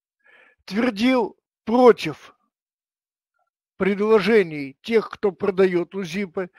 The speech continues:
потому что те, кто продают узипы, говорят как раз обратном. Они говорят, «Да не думайте ни о чем.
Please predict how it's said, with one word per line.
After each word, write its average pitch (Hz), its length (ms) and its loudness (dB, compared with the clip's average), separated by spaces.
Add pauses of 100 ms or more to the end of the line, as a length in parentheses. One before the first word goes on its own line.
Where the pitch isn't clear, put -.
(320)
потому 202 360 -2
что 202 200 -8
те, 208 220 -4
кто - 220 -8
продают 202 600 -4
узипы, 180 460 -8
говорят 190 480 -2
как 196 240 -6
раз - 400 -6 (260)
обратном. 214 640 -2
Они 165 220 -8
говорят, 196 440 0
«Да 233 140 0
не 302 160 -2
думайте 277 480 -4
ни 139 100 -14
о 127 120 -8
чем. - 260 -12